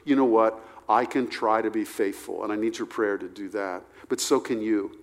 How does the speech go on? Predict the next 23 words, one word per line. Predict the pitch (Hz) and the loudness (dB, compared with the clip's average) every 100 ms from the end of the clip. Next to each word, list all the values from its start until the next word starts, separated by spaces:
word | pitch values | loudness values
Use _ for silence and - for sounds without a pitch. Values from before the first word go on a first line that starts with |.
| - - | -18 -12
You | 120 | -6
can | 127 | -4
try | - 107 | 0 0
to | 101 | 0
be | 104 | -6
faithful. | - 98 92 - - - _ _ _ _ _ _ - - | -6 -8 -8 -12 -12 -16 _ _ _ _ _ _ -16 0
But | 139 135 | 2 6
it | 165 170 | 6 8
is | 170 156 | 6 4
not | 143 160 170 151 | 2 2 -2 0
even | 143 127 110 101 | 0 2 0 -2
the | 123 123 | -4 -2
aggregation, | 135 156 160 175 139 147 143 - 107 95 | 0 2 4 4 6 4 2 0 -4 -2
the | 113 | -6
coming | - 160 175 180 | 0 4 6 6
together | 170 147 151 123 104 - - | 6 6 4 4 0 0 0
of | 135 147 | 2 4
our | 147 | 4
collective | 139 - 139 156 156 165 160 | 2 2 6 6 4 2 0
try | - 151 151 147 | 2 6 8 6
to | 127 | 4
be | 123 | 0
faithful | 113 - 143 147 120 | 2 6 6 4 0